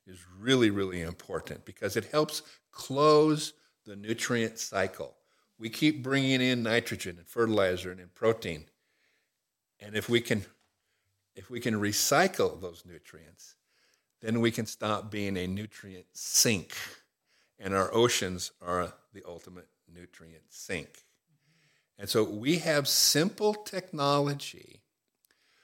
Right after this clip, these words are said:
for taking a traditional leach field after a septic tank,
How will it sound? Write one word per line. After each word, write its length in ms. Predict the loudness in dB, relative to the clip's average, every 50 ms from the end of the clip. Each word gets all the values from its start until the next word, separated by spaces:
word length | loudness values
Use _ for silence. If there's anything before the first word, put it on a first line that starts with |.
| _ _ _ _ _
for 140 | _ -14 -10
taking 500 | -2 2 4 4 4 4 2 0 0 0 0
a 160 | -2 -2 -2
traditional 640 | 0 -2 -4 0 2 2 2 2 0 -2 -2 -4 -4 -6
leach 380 | -8 -6 -4 -2 -2 -2 -2
field 500 | -2 -4 -6 -6 -8 -8 -12 -18 -18 -10 -6
after 280 | -6 -6 -6 -6 -6 -6
a 60 | -4
septic 480 | -4 -4 -6 -6 -8 -8 -12 -14 -14 _
tank, 380 | -20 -20 -20 -20 _ _ _